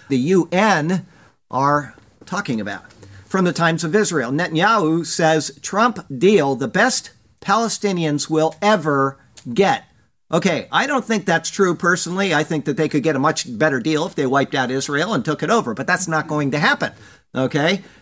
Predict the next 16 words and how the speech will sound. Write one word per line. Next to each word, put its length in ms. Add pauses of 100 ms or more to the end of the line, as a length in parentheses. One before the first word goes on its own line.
And 240
they 80
think 260
they're 120
gonna 180
get 160
a 40
better 260
deal. 520
They 360
are 260 (260)
pushing 440
for 260
it, 160
but 380
what 280